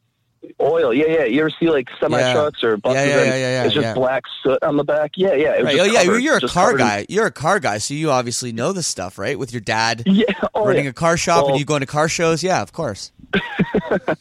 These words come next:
Speaker 1: Well, there's been a few times where the bus driver wasn't there, so I opened up the back of the bus just to make sure the hoses and <laughs>
Speaker 2: Right.
Speaker 1: all the shit was connected 'cause it was freaking me out. Well, uh, we were leaking shit all the time. Well,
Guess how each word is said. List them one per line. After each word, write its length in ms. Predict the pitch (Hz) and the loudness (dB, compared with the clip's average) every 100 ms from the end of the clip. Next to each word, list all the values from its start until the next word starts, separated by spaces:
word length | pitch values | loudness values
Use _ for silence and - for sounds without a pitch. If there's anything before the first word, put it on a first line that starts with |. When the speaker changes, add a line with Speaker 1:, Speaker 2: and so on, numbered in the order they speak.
| - - | -8 -4
Speaker 1:
Well, 240 | 147 143 - | 0 0 0
there's 200 | 175 170 | 0 0
been 140 | 170 | 0
a 40 | 156 | 0
few 200 | 175 151 | 0 0
times 280 | 143 131 127 | 0 -2 0
where 280 | 123 117 - | 2 2 0
the 100 | 127 | -2
bus 200 | 131 - | -2 -2
driver 220 | 127 117 | 0 0
wasn't 240 | 113 113 110 | 0 -2 0
there, 180 | 113 | -2
so 140 | 107 120 | 0 -2
I 100 | 117 | 0
opened 260 | 113 117 | 0 0
up 80 | 113 | -2
the 60 | 113 | -2
back 240 | 113 110 | -2 -2
of 40 | 117 | -4
the 60 | |
bus 220 | 107 110 - | -2 -2 -2
just 140 | 117 - | -8 -4
to 60 | |
make 180 | 110 113 | -4 -4
sure 220 | - 117 | -2 0
the 80 | 107 | 0
hoses 340 | 123 117 110 107 | 0 -2 -2 -2
and 160 | 107 - - - | -2 -4 -12 -4
<laughs> 280 | 160 - - - - | -2 0 -4 -6 -6
Speaker 2:
Right. 220 | 110 - | 0 2
Speaker 1:
all 140 | - 160 | 2 0
the 80 | 151 | -2
shit 200 | - 143 | 0 0
was 120 | 143 | 0
connected 440 | 190 156 135 - | 0 -2 -2 -2
'cause 140 | 156 156 | 0 -2
it 40 | |
was 120 | 147 - | -2 -2
freaking 260 | 165 143 | -2 0
me 140 | 143 143 | 2 2
out. 240 | 127 110 117 | 2 0 0
Well, 240 | 135 135 | 0 2
uh, 280 | 131 123 113 _ _ _ _ - | 2 2 0 _ _ _ _ -2
we 160 | 156 151 | 2 4
were 100 | 135 | 2
leaking 380 | 147 175 165 156 | 2 0 0 0
shit 200 | - 151 | 0 2
all 120 | 135 | 2
the 80 | 131 | 0
time. 280 | 147 143 | -2 0
Well, 280 | 139 127 117 | 0 0 -2